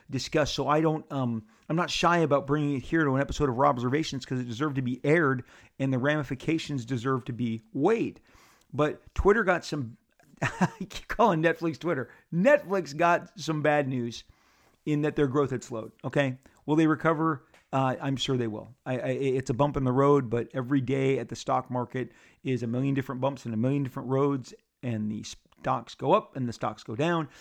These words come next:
And when it people's m-, pe-, when it's people's money, uh, you know, no matter rich or poor, they're gonna pay attention, and they are gonna pay attention to the impact of that fluctuation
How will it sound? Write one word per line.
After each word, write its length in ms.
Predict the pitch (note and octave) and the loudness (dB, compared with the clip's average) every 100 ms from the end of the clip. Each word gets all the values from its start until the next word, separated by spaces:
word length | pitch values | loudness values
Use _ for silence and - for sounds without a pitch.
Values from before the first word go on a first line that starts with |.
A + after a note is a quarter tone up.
| - - | -20 -8
And 100 | B2+ | -6
when 80 | A#2+ | -6
it 80 | - | -8
people's 360 | D#3 B2+ A2 | -12 -10 -6
m-, 200 | C3 C3+ _ - | -4 -6 _ -12
pe-, 160 | - | -10
when 180 | D3+ C3 | -4 -4
it's 140 | A#2+ - | -4 -6
people's 540 | - - E3 C#3+ - C#3 | -8 -6 -6 -8 -10 -8
money, 580 | C3 F3+ G#3 C#3+ C#3+ - _ _ _ _ _ _ _ - - _ _ _ _ | 2 4 6 2 -2 -6 _ _ _ _ _ _ _ -20 -20 _ _ _ _
uh, 400 | C3 C3 A#2+ A#2 - - | -2 0 0 -2 -8 -4
you 100 | C3 | -2
know, 240 | B2 B2 | -2 -2
no 140 | D#3+ D3 | -2 0
matter 320 | C#3+ B2+ A#2+ | 0 0 0
rich 240 | E3 F3 | 0 0
or 40 | E3+ | 2
poor, 540 | - G3 D3+ C#3+ C#3 _ _ _ | 4 6 4 4 -4 _ _ _
they're 180 | C3 E3+ | 2 2
gonna 100 | G3 | 2
pay 160 | - F3+ | 2 2
attention, 460 | - F#3 - - - - | 2 0 -2 -8 -14 -6
and 140 | B2 | -2
they 140 | C3+ C#3+ | 2 4
are 140 | D3 | 4
gonna 180 | C#3 C#3+ | 2 -2
pay 200 | - D3+ | -2 -2
attention 460 | C3+ D#3 D3+ C#3+ A#2+ | -2 -4 -6 -6 -4
to 120 | A2+ | -4
the 140 | B2 | -4
impact 420 | D#3 C#3 A#2+ - | -4 -2 -4 -4
of 240 | C3+ A#2+ A2 | -4 -4 -2
that 260 | A#2+ A#2+ - _ _ _ _ | -4 -6 -12 _ _ _ _
fluctuation 800 | - E3+ - D3 D#3+ D3+ B2 B2+ | -4 -2 0 0 0 -2 -6 -8